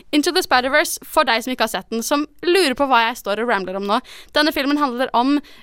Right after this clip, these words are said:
eh, gutten Miles Morales, som bor i New York, som blir bitt av en radioaktiv edderkopp. Og så oppdager han at det, oi, shit! Det er ikke bare han som er Spider-Man, det er jo en annen Spider-Man i dette universet også. Og så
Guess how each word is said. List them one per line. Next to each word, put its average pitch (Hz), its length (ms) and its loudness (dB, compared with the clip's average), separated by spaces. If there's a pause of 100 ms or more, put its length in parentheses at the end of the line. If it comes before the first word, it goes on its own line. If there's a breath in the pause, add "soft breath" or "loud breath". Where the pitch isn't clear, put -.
eh, 226 320 2
gutten 247 440 -6
Miles 220 460 -2
Morales, 285 720 0
som 269 420 -2
bor 240 300 -4
i 247 320 -6
New 254 120 -2
York, 294 260 0 (100)
som 247 220 -4
blir 262 100 -4
bitt - 220 -6
av 277 120 2
en 269 80 -4
radioaktiv 247 600 -4
edderkopp. 240 400 -2 (440 loud breath)
Og 262 100 -4
så 254 420 4
oppdager 233 340 -2
han 233 80 -4
at 240 80 -4
det, 247 200 -2 (100)
oi, 440 120 6
shit! - 460 -4 (520)
Det 359 100 2
er - 20 -16
ikke 277 160 -6
bare 403 300 0 (160)
han 254 140 2
som 233 100 -2
er 226 80 -2
Spider-Man, 302 400 2
det - 80 -8
er 302 80 4
jo - 80 4
en - 80 4
annen 226 100 -2
Spider-Man 220 340 -4
i 262 40 -4
dette 277 180 -4
universet 262 300 -2
også. 349 240 0 (420 loud breath)
Og 302 120 0
så 330 340 4